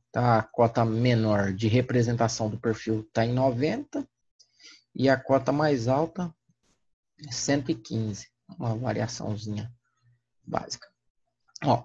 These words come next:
aqui são aquelas data bands, o que o projeto representa. Beleza. Ó,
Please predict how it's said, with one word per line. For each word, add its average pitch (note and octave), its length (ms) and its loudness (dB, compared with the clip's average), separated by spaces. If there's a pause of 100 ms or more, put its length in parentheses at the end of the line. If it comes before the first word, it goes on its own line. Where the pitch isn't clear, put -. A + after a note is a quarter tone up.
(140)
aqui E3 640 0
são D#3 340 4
aquelas D3 560 6
data B2+ 300 2
bands, A2+ 480 -2
o B2 160 -2
que D3+ 220 0
o D#3 40 4
projeto C#3+ 800 2
representa. C#3 760 -2 (240)
Beleza. B2+ 480 0 (220)
Ó, G#2 240 -2